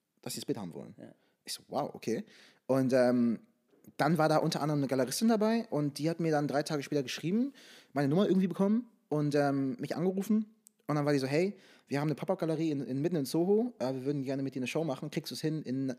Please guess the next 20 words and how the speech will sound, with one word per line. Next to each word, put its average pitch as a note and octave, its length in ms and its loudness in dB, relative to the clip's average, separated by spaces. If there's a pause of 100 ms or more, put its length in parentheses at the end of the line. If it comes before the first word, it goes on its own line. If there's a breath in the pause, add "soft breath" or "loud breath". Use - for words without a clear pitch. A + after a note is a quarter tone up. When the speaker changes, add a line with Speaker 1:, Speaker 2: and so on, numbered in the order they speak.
(120)
Speaker 1:
in, A#2+ 260 -4
keine - 160 -8
Ahnung, A#2 240 -6
zehn C#3+ 200 -4
Tagen C3 280 -6
oder B2 80 -2
einer A#2+ 140 -2
Woche C3+ 280 -4 (300 soft breath)
sechs - 180 -6
Bilder D3+ 220 2 (120)
auszustellen?" - 600 -10
Ich - 120 -10
so, - 180 -8 (760)
"Klar, F3+ 280 -6 (720 loud breath)
let's B2 120 -8
go." A#3+ 200 2 (540 loud breath)
Und, F3 280 8
ähm, E3 200 10
Speaker 2:
Easy. F3+ 280 6 (1000 loud breath)
Speaker 1:
dann D#3+ 320 4